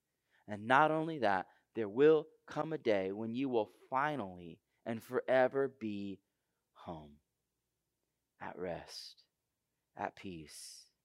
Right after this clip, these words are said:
No more sinkholes, no more destruction, no more chaos. In other words, what Jesus is saying,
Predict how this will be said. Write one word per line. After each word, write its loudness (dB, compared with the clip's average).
No -4
more 0
sinkholes, -10
no -4
more 2
destruction, -4
no -2
more -4
chaos. -8
In -6
other 8
words, 4
what -4
Jesus 0
is -4
saying, -2